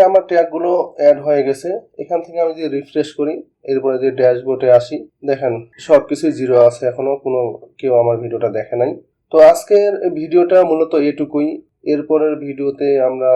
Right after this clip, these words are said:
দেখব যে আসলে একটা ভিডিও আমরা যখন আপলোড করলাম, এই আপলোড করার পরবর্তীতে অনেক কাজ থাকে, সেটা হচ্ছে, সেটাকে বলে এসইও, সার্চ ইঞ্জিন অপটিমাইজেশন। সেটা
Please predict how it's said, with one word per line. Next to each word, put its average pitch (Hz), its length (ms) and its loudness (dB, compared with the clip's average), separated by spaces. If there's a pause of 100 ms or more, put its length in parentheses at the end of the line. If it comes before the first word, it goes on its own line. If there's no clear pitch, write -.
(140)
দেখব 131 220 -6 (180)
যে 127 100 -4 (260)
আসলে 127 240 -4 (140)
একটা 131 180 -6 (140)
ভিডিও 131 280 -10 (220)
আমরা 120 180 -4
যখন 127 180 -6 (180)
আপলোড 139 280 -6 (100)
করলাম, 143 300 2 (640)
এই 131 60 -2 (100)
আপলোড 147 360 0
করার 160 220 2 (120)
পরবর্তীতে 151 840 -2 (140)
অনেক 143 180 -4 (100)
কাজ 135 140 2 (100)
থাকে, 131 200 -4 (100)
সেটা 143 240 -6
হচ্ছে, 147 240 -12 (120)
সেটাকে 135 280 -10
বলে 135 120 -4 (220)
এসইও, 120 580 -8 (180)
সার্চ 120 320 2 (200)
ইঞ্জিন 120 320 -8
অপটিমাইজেশন। 113 560 -6 (320)
সেটা 180 240 4